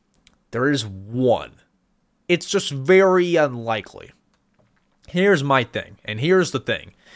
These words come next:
Here's probably why Nintendo won't have Mario in Fortnite. Mario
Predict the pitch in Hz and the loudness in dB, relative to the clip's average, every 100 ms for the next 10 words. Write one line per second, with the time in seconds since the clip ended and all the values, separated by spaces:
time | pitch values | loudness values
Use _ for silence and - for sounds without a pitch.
0 | - - 208 269 294 - - 214 214 190 | -14 -2 2 4 2 0 0 2 2 2
1 | 147 135 123 120 120 - 277 277 277 269 | 4 2 0 -2 -6 -2 0 8 8 6
2 | - 123 117 127 170 180 190 160 165 160 | 0 -4 0 0 2 4 4 4 2 4
3 | 156 143 135 123 120 107 82 - _ _ | 2 0 0 -4 -4 -6 -8 -18 _ _
4 | _ _ _ _ _ _ _ _ _ _ | _ _ _ _ _ _ _ _ _ _
5 | _ _ _ 151 160 220 277 311 320 330 | _ _ _ -2 4 6 6 4 4 2
6 | 294 | -2